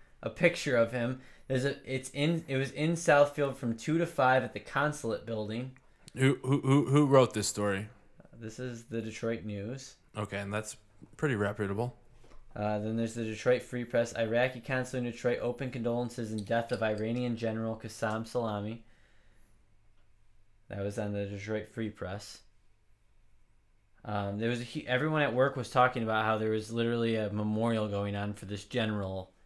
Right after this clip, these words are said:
Speaker 1: in, right around here, and they were like, "What the f-, what the hell is happening?"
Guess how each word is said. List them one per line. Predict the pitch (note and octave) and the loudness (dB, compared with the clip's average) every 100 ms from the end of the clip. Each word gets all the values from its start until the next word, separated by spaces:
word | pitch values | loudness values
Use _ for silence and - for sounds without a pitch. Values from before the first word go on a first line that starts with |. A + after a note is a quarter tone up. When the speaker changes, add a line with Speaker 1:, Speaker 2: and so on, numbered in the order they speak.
| - | -8
Speaker 1:
in, | A#2+ G#2+ G#2 G2+ - - | -4 -2 -2 -6 -16 -2
right | A#2 A2+ | 4 6
around | G#2+ G#2+ G#2+ | 6 4 2
here, | F#2+ F2+ E2+ - - _ _ - _ - | -4 -10 -12 -16 -20 _ _ -20 _ -14
and | A2 G#2 G#2 F#2 | -6 -4 -4 -2
they | G#2+ | 0
were | G#2 | 0
like, | G2+ G2+ | 0 -4
"What | G2+ A#2 | -4 -2
the | A#2 | -4
f-, | - - - | -6 -14 -16
what | A#2 B2 B2 | 0 0 0
the | |
hell | G#2+ A#2+ A2+ | -2 2 2
is | G#2 | 0
happening?" | - F#2+ - F2+ - | -4 -6 -6 -14 -16